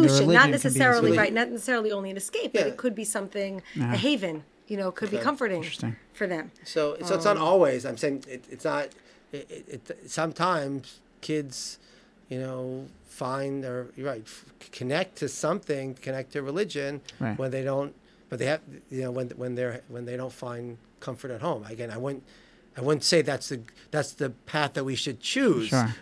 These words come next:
Speaker 3: but I've seen that,
Speaker 1: It's
Speaker 3: uh,
Speaker 1: interesting 'cause I, like, I guess I always thought of it as, like,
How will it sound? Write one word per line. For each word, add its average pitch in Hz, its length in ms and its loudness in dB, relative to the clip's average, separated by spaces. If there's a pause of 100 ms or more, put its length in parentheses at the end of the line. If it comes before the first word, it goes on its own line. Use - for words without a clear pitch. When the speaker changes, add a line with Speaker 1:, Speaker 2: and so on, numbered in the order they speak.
Speaker 3:
but 139 120 -2
I've 127 160 -2
seen 190 340 6
that, 135 400 0
Speaker 1:
It's 139 120 6
Speaker 3:
uh, 160 40 6
Speaker 1:
interesting 151 260 4
'cause 127 220 2
I, 147 220 0
like, 135 280 -4 (120)
I 143 60 2
guess 151 180 4
I 135 180 2
always 131 200 6
thought 127 160 2
of 120 100 2
it 123 40 6
as, 117 120 4
like, 117 220 2